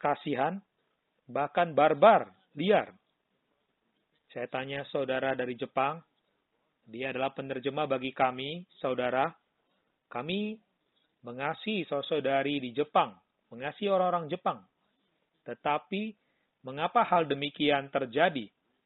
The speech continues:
Dan saudara itu menjawab, "Sungguh menjamah saya." Dia berkata, "Ini bisa terjadi karena kami menyembah kaisar." Menyembah kaisar. Kita harus menyadari, saudari, Satan, iblis,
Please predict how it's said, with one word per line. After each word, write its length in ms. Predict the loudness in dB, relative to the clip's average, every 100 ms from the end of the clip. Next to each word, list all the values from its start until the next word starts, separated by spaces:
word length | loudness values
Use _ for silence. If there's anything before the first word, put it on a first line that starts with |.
| _ _ _ _ _
Dan 120 | -18 -8
saudara 320 | -4 -4 -4
itu 120 | -6
menjawab, 600 | -8 0 2 4 4 2 -4 -12
"Sungguh 240 | -10 -8
menjamah 520 | -6 -4 -2 -2 -2 -4
saya." 360 | -2 -2 -4 -8 _ _ _ _ _ _ _ _ _
Dia 160 | -4
berkata, 480 | -2 0 0 2 -2 -2
"Ini 200 | -6 -6
bisa 280 | -2 -2 0
terjadi 560 | 0 2 2 2 -2
karena 340 | 0 0 0 -4
kami 480 | 0 0 0 -4 -6 -8 _ _ -16
menyembah 640 | -8 -2 0 4 4 4
kaisar." 560 | 2 2 2 2 2 -10 _ _ _ _ _ _ _ _
Menyembah 580 | -18 -6 -4 4 4 4
kaisar. 480 | 2 0 0 -2 -2 _ _ _ _ -8
Kita 160 | -4
harus 80 | -4
menyadari, 400 | -2 0 2 0
saudari, 720 | -4 -2 -2 2 2 0 -4 -12 _ _ _ _ _ _ _ 2
Satan, 400 | 2 6 2 2 -8 _ _ _ -6
iblis, 400 | -4 -2 -4